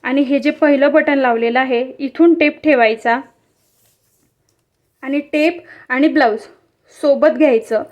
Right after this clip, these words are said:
आणि अशा पद्धतीने थोडंसं ताणून वगैरे व्यवस्थित करून अशा पद्धतीने इथे हे मोजून घ्यायचं. हे बघा, इथे किती आली ही कमर?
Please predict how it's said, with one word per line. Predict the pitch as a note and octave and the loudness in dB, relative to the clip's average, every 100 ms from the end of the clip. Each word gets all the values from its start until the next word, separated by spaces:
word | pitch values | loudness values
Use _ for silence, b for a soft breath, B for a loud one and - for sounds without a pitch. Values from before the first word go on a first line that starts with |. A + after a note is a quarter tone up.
| b b b | b b b
आणि | A#3+ B3 C#4 | -8 -6 -6
अशा | C4+ B3 | -6 -6
पद्धतीने | C#4+ C#4+ A#3 B3 B3 A3+ C4 F#4+ - _ _ b b b | -4 -2 -2 -4 -4 -6 -4 -6 -8 _ _ b b b
थोडंसं | - C#4 B3+ D4 C#4+ | -4 -2 -2 -4 -4
ताणून | B3+ A#3+ C4 | -2 -2 -2
वगैरे | C4 B3 B3+ | -2 -2 -2
व्यवस्थित | B3 A#3+ B3 - C#4+ - | 0 -2 -6 -8 -10 -4
करून | B3 A#3+ D#4 - - | -2 0 -4 -6 -12
अशा | B3 C#4+ | -6 -2
पद्धतीने | C4+ B3 A#3 A#3 A3+ | -2 -2 -2 -4 -4
इथे | A#3+ B3 B3+ | -4 -4 -6
हे | A#3+ C4 - - _ _ _ _ _ _ _ _ _ _ _ _ _ | -2 -4 -4 -10 _ _ _ _ _ _ _ _ _ _ _ _ _
मोजून | D4+ D4+ C#4 C4+ | -4 -2 -2 -2
घ्यायचं. | A#3 - - - - _ _ _ _ _ _ _ _ _ _ _ _ _ _ _ _ _ _ _ _ _ _ _ _ _ _ _ _ | -4 -6 -10 -20 -20 _ _ _ _ _ _ _ _ _ _ _ _ _ _ _ _ _ _ _ _ _ _ _ _ _ _ _ _
हे | C4+ | -14
बघा, | A3 G#3 - | -12 -12 -10
इथे | A#3+ A#3+ | -10 -8
किती | C#4+ D#4 - D4+ | -4 -2 2 2
आली | C#4+ D4 | 2 2
ही | D4 | 0
कमर? | - C4 C4 | 0 -2 0